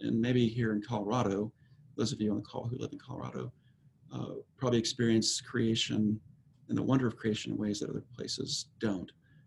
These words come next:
But the truth is we have lost our connection with creation. And to the extent that we, you know, we don't harvest our own eggs or milk, or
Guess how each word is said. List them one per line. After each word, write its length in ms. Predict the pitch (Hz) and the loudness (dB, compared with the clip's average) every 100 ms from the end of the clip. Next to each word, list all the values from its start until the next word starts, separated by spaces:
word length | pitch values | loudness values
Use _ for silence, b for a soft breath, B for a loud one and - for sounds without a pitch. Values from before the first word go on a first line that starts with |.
| b _ _ - - | b _ _ -12 0
But 280 | 131 127 - - - | 2 2 -2 -20 -8
the 100 | 123 | -4
truth 260 | 120 156 143 | 0 2 4
is 200 | 120 117 | 4 4
we 100 | 104 | 0
have 180 | 131 120 | 0 -2
lost 320 | - - - | -4 -6 -6
our 120 | - | -6
connection 500 | - - - - - | -8 -12 -10 -8 -10
with 100 | - | -12
creation. 720 | - - - - - - - - - _ - - - - _ - | -12 -10 -8 -6 -6 -4 -6 -6 -14 _ -20 -20 -20 -20 _ 0
And 420 | 127 127 123 113 - - - _ _ - - | 4 6 4 2 -2 -16 -20 _ _ -20 -14
to 520 | 139 156 156 - - | -10 -10 -12 -14 2
the 40 | 143 | 4
extent 320 | 123 147 135 | 4 4 4
that 100 | 117 | 4
we, 260 | 113 113 - - - | 4 4 2 -18 -10
you 160 | - 113 | 2 4
know, 220 | 104 104 | 4 2
we 140 | 123 123 | 0 2
don't 200 | 120 110 | 2 0
harvest 360 | 117 113 113 | 0 0 0
our 180 | - 113 | 0 2
own 180 | 110 104 | 2 2
eggs 260 | 92 107 117 | 2 0 0
or 100 | 104 | 0
milk, 340 | 101 110 127 - | 2 0 -2 -6
or 380 | 71 107 104 | -2 0 0